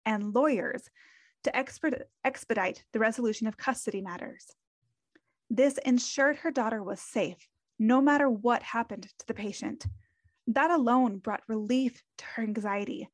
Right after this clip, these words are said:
She was able to make the decision to have a tracheostomy as her respiratory muscles were falling victim to her muscular dystrophy. Her family didn't have to make that decision, and she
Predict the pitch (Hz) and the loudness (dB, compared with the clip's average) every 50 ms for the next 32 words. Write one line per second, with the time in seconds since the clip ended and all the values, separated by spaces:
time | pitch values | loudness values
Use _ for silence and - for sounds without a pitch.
0 | _ _ _ _ _ _ _ - - - - - 339 349 359 330 277 240 240 - | _ _ _ _ _ _ _ -20 -18 -8 -4 -2 0 0 2 0 0 0 0 0
1 | 226 220 226 233 226 - 214 220 226 247 277 - - 320 262 302 269 - 220 214 | -2 0 0 -2 -4 -2 -2 0 0 0 -2 -2 -4 -4 -2 -2 -4 -2 -4 -4
2 | 196 208 196 208 196 - 208 220 226 220 214 - - - 269 269 - 294 247 190 | -4 -4 -6 -6 -6 -4 -2 -2 0 0 -2 -2 -2 -2 -2 0 0 0 0 0
3 | - - - - - - - - 202 - _ _ _ _ _ _ _ _ - 226 | 0 -4 -10 -12 -8 -8 -6 -6 -8 -12 _ _ _ _ _ _ _ _ -6 -6
4 | 226 - 233 247 240 262 262 254 - 254 - - 269 233 226 226 - 247 247 233 | -4 0 0 2 2 2 0 0 -4 -2 0 4 4 6 4 4 4 2 2 2
5 | 240 214 226 220 - - 240 247 269 277 269 247 233 277 277 277 - 247 202 214 | 2 0 -2 0 0 2 2 4 4 4 2 2 2 0 0 0 -2 -4 -4 -4
6 | - - - 220 220 214 208 - - - - 196 202 202 208 - 214 208 - - | -6 -8 -6 -4 -2 -2 -4 -6 -6 -6 -4 -2 -2 -2 -2 -2 -2 -2 -2 -6
7 | - - - - - - - - - _ _ _ _ _ _ - - 254 240 - | -8 -8 -6 -6 -4 -4 -4 -6 -10 _ _ _ _ _ _ -2 -2 -2 -2 0
8 | _ 262 269 269 262 254 233 202 185 - 220 233 247 233 240 247 - - 220 214 | _ 4 6 6 6 6 4 4 2 2 2 2 2 2 2 0 2 2 0 0
9 | - 220 - 254 214 - - 214 208 214 214 214 - - 220 196 - - - 190 | 0 0 -2 -2 -2 0 0 0 0 0 0 -2 -2 -4 -6 -6 -6 -8 -10 -10
10 | - | -14